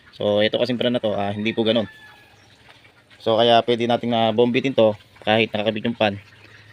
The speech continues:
At isa pa, pagka po nakayari po kayong, ah, maglinis ng aircon, mga parts, so, ibilad nyo lamang po kahit mga tatlong oras or, ah, dalawang oras. Hayaan nyo lamang po siya nakabilad sa sikat ng araw.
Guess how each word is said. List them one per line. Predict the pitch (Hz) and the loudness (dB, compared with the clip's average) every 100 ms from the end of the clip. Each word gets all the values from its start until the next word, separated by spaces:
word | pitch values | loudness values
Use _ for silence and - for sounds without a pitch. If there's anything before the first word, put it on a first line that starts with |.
| - | -10
At | - 117 | -6 -2
isa | 143 | 0
pa, | 135 | 2
pagka | 117 107 113 | 0 0 -2
po | 117 | -2
nakayari | 120 117 120 117 | -2 2 2 0
po | - 120 | -2 -2
kayong, | 117 | 0
ah, | 117 | -2
maglinis | 117 120 120 | -2 -4 -2
ng | 123 | 0
aircon, | 131 117 | 0 -2
mga | 117 | -4
parts, | 113 104 - - _ _ - - - - - | -2 -4 -6 -20 _ _ -20 -20 -20 -20 -20
so, | - 120 | 0 2
ibilad | 123 139 139 | 2 2 2
nyo | 123 135 | 4 2
lamang | 131 131 | 4 2
po | 127 120 | 0 0
kahit | 117 113 | 0 -2
mga | 113 117 | -4 -4
tatlong | 120 110 | -4 -2
oras | 123 107 98 - - - | 0 -2 -6 -20 -18 -2
or, | 113 110 | 0 0
ah, | 104 104 | -2 0
dalawang | 107 110 107 | 0 0 0
oras. | 110 113 113 - - - - | 0 0 -4 -16 -20 -20 0
Hayaan | 117 113 | 4 4
nyo | 117 | 2
lamang | 110 110 | 0 -2
po | 110 | -4
siya | 110 | -4
nakabilad | 104 104 104 | -4 -4 -8
sa | - | -10
sikat | 101 107 107 | -8 -6 -4
ng | |
araw. | 117 120 | 0 0